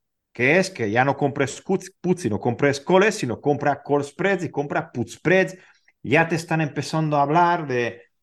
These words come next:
de la volatilidad. Eso es verdad, eso también tienes que entenderlo, pero yo voy más allá y eso ya no va con el, va un poquito con el gamma, pero el, el gamma y los niveles de gamma solo nos ayudan a dónde ir en el mercado.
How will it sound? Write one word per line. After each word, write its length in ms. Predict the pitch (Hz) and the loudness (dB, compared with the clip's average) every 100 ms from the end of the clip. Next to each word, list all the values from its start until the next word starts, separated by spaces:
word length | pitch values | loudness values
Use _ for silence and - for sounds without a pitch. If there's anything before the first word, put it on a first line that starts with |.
| _ - | _ -10
de 160 | 107 120 | -2 2
la 100 | 110 | 2
volatilidad. 1000 | 120 113 101 104 104 120 208 202 196 - | 2 2 0 -4 -4 4 6 6 4 -2
Eso 200 | 127 - | -10 -8
es 120 | 220 135 | -8 -6
verdad, 360 | 107 127 165 | -4 -2 -2
eso 120 | 120 | -4
también 220 | 123 170 160 | -6 -6 -6
tienes 220 | 131 - | -8 -8
que 80 | 107 | -8
entenderlo, 520 | 95 113 220 269 113 | -6 -4 -4 -4 -6
pero 340 | 101 95 - _ _ _ _ _ _ _ _ _ _ _ | -4 -4 -6 _ _ _ _ _ _ _ _ _ _ _
yo 280 | 104 160 190 | -2 0 0
voy 260 | 123 170 | 2 4
más 280 | 175 165 - | 4 4 2
allá 340 | 127 156 190 131 | 2 4 4 4
y 60 | |
eso 180 | 131 180 | 0 0
ya 80 | 180 | 0
no 160 | 180 | 2
va 160 | 170 151 | 2 2
con 160 | 139 117 | 0 -6
el, 100 | 113 | -8
va 260 | 123 151 214 | 0 4 4
un 100 | 202 | 4
poquito 340 | 190 190 185 | 0 -2 -4
con 140 | 170 | -4
el 140 | 156 135 | -4 0
gamma, 340 | 156 180 185 | 0 2 0
pero 240 | 175 135 - | 0 -2 -2
el, 160 | 135 - | -8 -4
el 200 | 123 117 | -4 0
gamma 300 | 147 208 190 | 0 2 0
y 40 | |
los 140 | 139 123 | -2 -4
niveles 280 | 131 156 | 0 2
de 80 | 139 | 2
gamma 340 | 131 131 135 - _ _ | 0 0 -2 -6 _ _
solo 300 | - 160 170 | -2 2 4
nos 200 | 156 - | 2 -2
ayudan 340 | 117 135 185 175 | 0 4 4 2
a 100 | 113 | 0
dónde 280 | 131 127 120 | -4 2 2
ir 140 | 117 | 2
en 120 | 104 | -2
el 80 | 95 | -6
mercado. 440 | 92 90 85 - | -8 -10 -12 -12